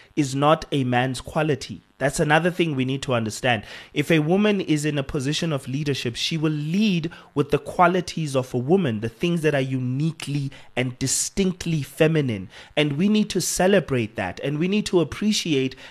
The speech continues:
that there are positions where women can come in and take leadership and do something that a man would not be able to replicate. That's what makes our communities and societies whole and complete.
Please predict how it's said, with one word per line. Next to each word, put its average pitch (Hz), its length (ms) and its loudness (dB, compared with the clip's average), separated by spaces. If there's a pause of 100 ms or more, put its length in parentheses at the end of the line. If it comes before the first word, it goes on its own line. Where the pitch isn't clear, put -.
that 147 180 0
there 147 120 6
are 143 60 2
positions 175 720 0
where 143 220 2
women 170 340 0
can 143 220 -4
come 160 320 -2
in 160 240 0
and 131 180 -2
take 160 300 -2
leadership 135 580 0 (340)
and 151 220 2 (140)
do 202 240 4
something 175 580 2
that 139 160 4
a 131 60 0
man 143 420 -2
would 127 180 -4
not 135 440 -2
be 131 220 -4
able 143 300 0
to 139 160 -2
replicate. 117 760 -4 (540)
That's 156 460 4
what 156 260 2
makes 151 460 -2
our 135 220 2
communities 147 760 -4
and 123 160 -4
societies 135 720 -4
whole 160 600 2
and 123 180 -6
complete. 123 640 -8